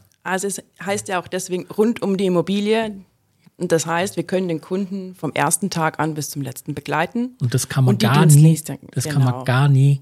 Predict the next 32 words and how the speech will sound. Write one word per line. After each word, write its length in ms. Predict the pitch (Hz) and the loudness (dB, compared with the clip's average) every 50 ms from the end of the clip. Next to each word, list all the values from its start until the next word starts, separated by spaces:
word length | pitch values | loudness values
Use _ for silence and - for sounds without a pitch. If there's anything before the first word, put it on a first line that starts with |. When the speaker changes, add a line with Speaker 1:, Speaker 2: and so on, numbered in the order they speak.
| _ _ | _ _
Speaker 2:
genug 400 | - 123 127 131 135 135 - _ | 0 2 4 2 2 0 -2 _
betonen 460 | - 127 - - - 117 120 123 120 | -8 -8 -6 -4 -2 0 2 2 2
und 180 | 123 151 170 - | 2 2 2 2
Speaker 1:
So 60 | - | 2
ist 60 | 196 | -2
Speaker 2:
erklären 380 | 185 185 - 151 147 160 180 185 | -2 0 2 4 4 6 6 4
Speaker 1:
es. 80 | 180 - | 4 2
Speaker 2:
vor 180 | - 185 - | 0 -2 2
allen 180 | 143 139 135 127 | 4 4 4 4
Dingen 200 | 120 120 120 117 | 4 4 2 2
auch. 520 | 113 - 127 113 110 110 - - - - 160 | 0 -2 -4 -4 -4 -6 -6 -8 -14 -10 -6
Speaker 1:
Wir 120 | 170 208 | -4 -4
bekommen, 540 | 190 214 214 214 - 220 220 226 240 247 233 | -4 -4 -6 -6 -4 -4 -4 -4 -4 -4 -6
was 360 | 185 180 - - - - - | -6 -8 -10 -12 -12 -10 -4
sehr, 200 | - 214 220 240 | 0 0 0 2
sehr 160 | 233 240 226 202 | 2 0 -2 -4
wichtig 360 | 233 247 - - 262 262 - | -6 -8 -8 -8 -10 -10 -8
ist 280 | - 254 269 262 - | -8 -8 -8 -8 -10
und 180 | - 202 202 185 | -8 -10 -8 -6
was 160 | 175 180 180 180 | -6 -8 -8 -8
für 180 | - - - | -8 -8 -6
uns 260 | - - 196 202 190 | -6 -4 -6 -6 -4
jetzt 260 | - 190 180 180 - - | -4 -4 -4 -6 -6 -6
als 320 | - 170 170 165 170 - | -4 -4 -4 -6 -8 -12
Firma 640 | - - - - - 220 226 214 202 190 180 170 - - | -14 -18 -18 -6 -4 -2 0 2 2 2 2 2 0 0
super 540 | - - - - 233 226 214 226 202 185 208 | 0 0 0 0 -2 -2 -2 -4 -4 -4 -4
ist, 140 | 240 - - | -6 -6 -6
wir 80 | 196 180 | -6 -8
bekommen 340 | 185 180 - 208 202 208 | -8 -8 -6 -6 -6 -6
ein 280 | 156 175 185 185 190 196 | -6 -6 -6 -4 -4 -4
neues 360 | 196 196 208 226 240 247 240 | -4 -2 -2 -2 -4 -4 -6
System, 400 | 214 202 - - - 202 214 262 | -6 -6 -6 -6 -6 -8 -8 -8